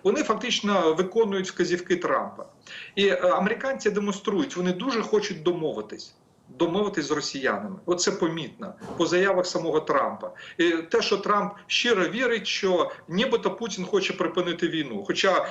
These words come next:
навіть по заявах це очевидно, що вони не хочуть зараз припиняти війну. А Трамп це вірить. Е,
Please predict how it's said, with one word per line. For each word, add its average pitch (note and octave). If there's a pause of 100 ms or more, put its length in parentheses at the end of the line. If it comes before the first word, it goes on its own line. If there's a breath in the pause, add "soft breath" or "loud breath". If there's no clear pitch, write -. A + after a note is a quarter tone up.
(160 loud breath)
навіть F3+
по G3+
заявах F#3
це -
очевидно, A2+
що -
вони D#3
не D#3+
хочуть D#3
зараз D#3
припиняти C3+
війну. A#2 (180 loud breath)
А F3+
Трамп D4+
це -
вірить. C#3
Е, F3+